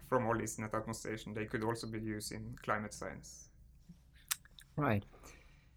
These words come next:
Speaker 2: Yeah, we mentioned a little bit the, the weather forecast as, as a science, and you say it's computer-based these days. Um,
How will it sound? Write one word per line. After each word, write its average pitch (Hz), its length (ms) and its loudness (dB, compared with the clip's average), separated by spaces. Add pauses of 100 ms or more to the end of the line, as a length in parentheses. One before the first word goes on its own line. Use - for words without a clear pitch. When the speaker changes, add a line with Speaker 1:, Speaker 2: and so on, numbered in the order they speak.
(1040)
Speaker 2:
Yeah, 135 120 12
we 160 120 12
mentioned 170 520 12
a 135 60 12
little 131 200 12
bit 123 240 10
the, 113 360 10 (840)
the 120 100 4
weather 120 260 12
forecast 101 500 10
as, - 320 6
as - 120 8
a 131 60 12
science, 90 640 10
and 95 140 6
you 92 80 6
say 101 160 10
it's - 320 4 (340)
computer-based 104 880 12 (260)
these 101 280 10
days. 87 420 4
Um, 101 300 10